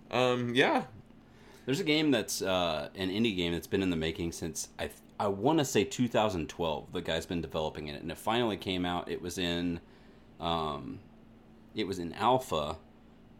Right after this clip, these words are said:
Speaker 2: for people to, like, kind of, that have, like, backed it on, on Kickstarter and stuff to play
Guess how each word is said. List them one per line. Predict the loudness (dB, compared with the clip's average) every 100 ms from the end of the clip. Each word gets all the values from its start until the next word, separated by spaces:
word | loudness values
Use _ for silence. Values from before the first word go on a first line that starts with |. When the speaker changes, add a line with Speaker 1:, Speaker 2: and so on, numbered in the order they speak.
| -8
Speaker 2:
for | -4
people | -2 -4 -2
to, | -2
like, | -4 -4
kind | -6 -4
of, | -4
that | -2 -4
have, | -4
like, | -4 -4 -6 -20 -18
backed | -4 4 4 4 0
it | 2
on, | 2 0 -2 -4
on | -4 -4 -4
Kickstarter | -2 -4 -2 -4 -2 -4
and | -6
stuff | -4 -6 -6
to |
play | -10 -4 0 0 0